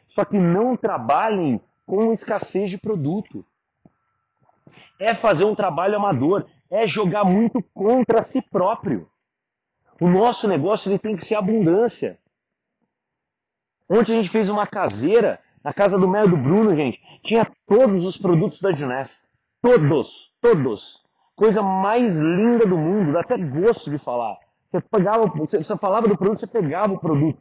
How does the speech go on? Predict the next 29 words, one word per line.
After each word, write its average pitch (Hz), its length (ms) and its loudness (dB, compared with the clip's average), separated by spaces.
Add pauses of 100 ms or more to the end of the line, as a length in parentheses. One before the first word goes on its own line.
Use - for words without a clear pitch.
(180)
Agora, 196 340 -4
pelo 202 140 -6
amor 202 200 -2
de 185 100 -4
Deus, 185 280 0
tem 190 100 -4
lugar 180 280 -4
que - 80 -18
você 196 100 -6
vê 170 140 -4
foto - 240 -8
de 156 100 -14
caseira, 165 500 -2 (240)
tem 165 140 -2
uma 190 160 -2
caixa 175 300 -4
de 151 100 -2
Ageless 175 400 -2
e - 20 -4
um 180 140 -6
pote 165 260 -4
de 160 80 -4
Naara, 123 320 -2
assim, 101 260 -12
só. 95 220 -10 (1500)
Vazio, 110 460 -6 (260)
os 107 140 -12
dois, 95 260 -8
né? 107 160 -12